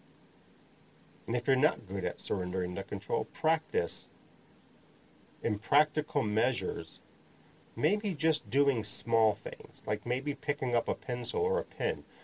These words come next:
or I have my, my cup of tea right here, and I, I practice this. I'll hold it until it becomes a burden. And when it becomes a burden, I practice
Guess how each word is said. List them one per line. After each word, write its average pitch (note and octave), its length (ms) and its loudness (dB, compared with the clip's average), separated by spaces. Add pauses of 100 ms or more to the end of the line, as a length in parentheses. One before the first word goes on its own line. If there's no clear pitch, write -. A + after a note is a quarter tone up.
(160)
or G#2 280 2
I A2 100 6
have A2 280 4
my, G2+ 320 4 (2000)
my A2 100 2
cup D#3 300 2
of - 80 0
tea D#3+ 380 0 (460)
right G#2 220 4
here, A2 160 6
and E2+ 120 -2
I, F2 120 -4
I G2 80 2
practice C3+ 520 0
this. - 280 -8 (760)
I'll G#2+ 140 4
hold B2 320 6
it D#3+ 180 6 (800)
until A2 280 -2
it D#3+ 80 -4
becomes A2+ 400 0
a G2+ 40 2
burden. F2 380 -2 (1300)
And A#2 140 6
when E3 100 8
it F#3+ 80 2
becomes E3+ 400 2
a A2+ 60 2
burden, F#2+ 460 4 (440)
I G#2+ 100 4
practice - 520 -2